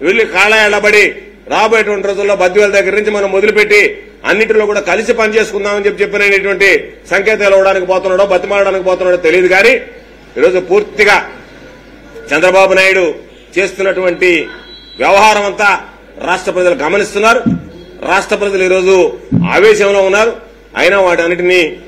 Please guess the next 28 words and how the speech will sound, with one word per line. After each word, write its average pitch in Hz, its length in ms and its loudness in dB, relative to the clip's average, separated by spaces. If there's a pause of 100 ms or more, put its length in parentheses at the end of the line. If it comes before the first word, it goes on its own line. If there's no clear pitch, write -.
(140)
ముఖ్యమంత్రి 180 400 -2
గారు 175 180 0
సంయమనం 175 500 -2
పాటించమన్నారు 180 680 -2
కాబట్టి 165 640 0 (160)
నిన్న 190 220 2
ఈరోజు 175 420 2
చంద్రబాబు 180 400 0
నాయుడు 170 180 4
దొంగ 143 240 -2
దీక్షలు 180 320 0
చేసినా, 175 460 0 (1500)
వైఎస్ఆర్ 196 340 2
కాంగ్రెస్ 180 360 -2
పార్టీ 180 200 -2
జనాగ్రహ 180 500 0
దీక్షల 170 300 -2
పేరుతో 165 540 2 (220)
వాటికి 160 260 0
సంబంధించినటువంటి 175 1000 -2 (240)
సంయమనం 208 440 0
పాటించారు. 175 460 -2
కానీ 170 320 2 (460)
లేకపోతే 202 720 0 (380)
చంద్రబాబు 208 360 -2
నాయుడు 190 240 0
లాంటి 175 260 0
వ్యక్తిని 180 520 0